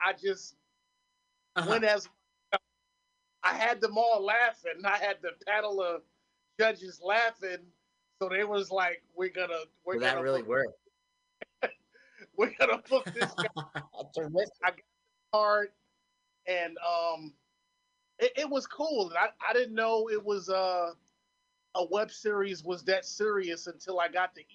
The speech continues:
Speaker 1: email saying, "Hey, we got Emmy nominated." And I,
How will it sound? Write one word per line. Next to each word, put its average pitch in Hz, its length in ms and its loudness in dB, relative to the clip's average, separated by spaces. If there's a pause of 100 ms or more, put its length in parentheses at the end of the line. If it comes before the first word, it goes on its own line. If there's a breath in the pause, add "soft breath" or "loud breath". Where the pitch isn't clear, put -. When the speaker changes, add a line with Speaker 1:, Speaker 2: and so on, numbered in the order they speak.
(200)
Speaker 1:
email 151 360 -4 (840)
saying, 180 320 -2
"Hey, 196 220 -2
we 175 200 -10
got 175 260 2 (480)
Emmy 208 300 0
nominated." 180 720 0
And 156 140 -6
I, 190 120 4